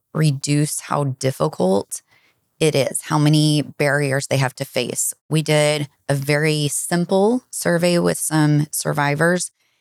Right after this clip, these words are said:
in my county specific, and there was somewhere between fifteen and twenty different services, locations that they would need to go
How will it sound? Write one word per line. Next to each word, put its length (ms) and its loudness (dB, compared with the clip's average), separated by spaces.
in 200 4
my 180 4
county 300 0
specific, 680 -2
and 140 4
there 100 2
was 160 2
somewhere 300 0
between 340 2
fifteen 600 0
and 180 2
twenty 640 0
different 680 0
services, 1200 0
locations 1040 0
that 160 -4
they 140 2
would 160 2
need 260 4
to 100 -2
go 640 0